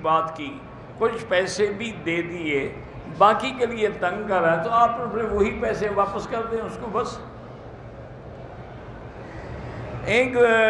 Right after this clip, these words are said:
شہزاد کی بیوی اور بیٹی بیمار، اللہ شفا عطا فرمائے۔ ساس نے اپنے داماد سے بوسہ لیا جبکہ وہ سو رہا تھا، بیدار ہونے پر ساس نے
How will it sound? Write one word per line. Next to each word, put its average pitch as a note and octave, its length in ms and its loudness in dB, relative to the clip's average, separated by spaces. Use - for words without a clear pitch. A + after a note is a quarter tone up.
شہزاد F#3+ 520 6
کی A3+ 100 -6
بیوی G#3+ 500 -4
اور G3+ 160 8
بیٹی F#3+ 340 -2
بیمار، F3+ 360 0
اللہ F#3 180 2
شفا D#3+ 300 4
عطا C#3+ 220 2
فرمائے۔ C3 340 -2
ساس A#3+ 480 8
نے C#4 100 -2
اپنے A3+ 220 -4
داماد F#3+ 400 6
سے G3+ 80 0
بوسہ F3+ 380 2
لیا G3 300 2
جبکہ G3 300 -2
وہ F#3 160 0
سو E3 200 -2
رہا E3+ 340 10
تھا، C#3 200 4
بیدار G3 500 8
ہونے A#3+ 360 2
پر A3 140 2
ساس G3+ 300 6
نے A#3 120 -2